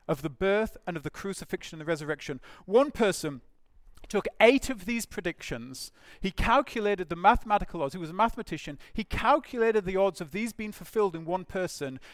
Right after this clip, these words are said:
and it was one hundred quadrillion to one. Eight of them. There's over three hundred predictions of the Son of God coming into this world, and he took eight, and there's one hundred qu-, quadrillion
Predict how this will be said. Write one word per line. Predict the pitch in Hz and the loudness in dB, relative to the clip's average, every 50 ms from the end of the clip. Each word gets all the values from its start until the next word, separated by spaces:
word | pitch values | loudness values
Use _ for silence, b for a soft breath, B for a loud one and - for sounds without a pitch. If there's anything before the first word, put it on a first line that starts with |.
| B | B
and | B 180 | B -6
it | 185 185 | -6 -6
was | 185 175 151 | -6 -10 -10
one | 156 180 202 226 233 214 | -4 -2 -2 -2 -2 -4
hundred | 190 214 196 160 165 - - | -8 -8 -10 -10 -12 -14 -12
quadrillion | - - 185 - - - 143 156 208 208 196 185 185 185 - | -8 -6 -6 -6 -6 -12 -6 -2 -2 -2 -2 -2 -6 -8 -10
to | - - | -12 -16
one. | 175 143 160 170 165 139 127 117 107 - _ B B B B B B _ - | -12 -6 -2 0 0 0 -2 -6 -12 -18 _ B B B B B B _ 4
Eight | 220 254 277 262 - - - | 4 6 6 4 0 -4 -10
of | 143 127 | -10 -10
them. | 127 123 120 B B B | -12 -12 -12 B B B
There's | B 202 | B -4
over | 285 320 320 - | -4 -2 -2 -2
three | - - - 233 247 285 302 320 269 | -6 -8 -12 -6 -2 2 4 4 4
hundred | 214 262 262 240 247 - - | 2 0 -2 -4 -6 -8 -6
predictions | - 208 240 240 - - - - 147 131 131 127 151 - - - _ b b b | -6 -2 -2 -2 -4 -4 -8 -8 -8 -8 -8 -12 -12 -14 -16 -18 _ b b b
of | b 170 165 | b -2 -2
the | 185 | -2
Son | 175 - - 254 | -4 -2 -2 -2
of | 240 196 | -2 0
God | - 202 185 - | -2 -2 -2 -2
coming | - 226 220 226 220 | -6 -6 -6 -6 -6
into | 220 202 - - | -8 -10 -10 -10
this | 180 180 - - | -10 -12 -10 -4
world, | 196 190 175 151 143 139 B B B B | 0 2 2 2 2 -2 B B B B
and | 170 185 | -2 0
he | 254 | 0
took | 269 - 202 - - - | -2 -2 -8 -14 0 4
eight, | 233 233 185 160 - - | 6 6 6 4 0 -4
and | 165 | -8
there's | 160 156 135 | -8 -8 -8
one | 156 185 208 202 | -6 -6 -6 -4
hundred | 180 196 175 175 - | -6 -8 -8 -10 -10
qu-, | - - 170 _ _ | -10 -14 -16 _ _
quadrillion | - - 180 - 165 180 170 165 160 156 156 | -8 -8 -8 -4 -4 -2 -2 0 -2 -2 -4